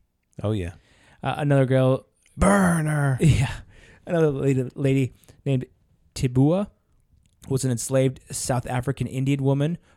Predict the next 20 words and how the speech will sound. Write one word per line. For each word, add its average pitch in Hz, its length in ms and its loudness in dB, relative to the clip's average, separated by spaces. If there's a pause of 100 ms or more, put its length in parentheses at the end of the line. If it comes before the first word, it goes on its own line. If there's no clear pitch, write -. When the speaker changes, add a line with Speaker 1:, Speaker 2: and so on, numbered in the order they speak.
Speaker 2:
from 127 220 -4
the 113 80 0
West 127 320 0
Indies, 156 460 -6
likely 120 360 -6
because 127 360 -4 (120)
became 123 300 -4
a - 20 -8
target 120 420 -4
because 120 320 -4
of 110 100 -6
her 107 180 -6 (100)
ethnic 117 440 -6
differences 131 520 -6
from 113 240 -8
most 113 280 -6
of 110 100 -8
the 107 160 -6 (340)
other 117 200 -2
villages. 120 520 -2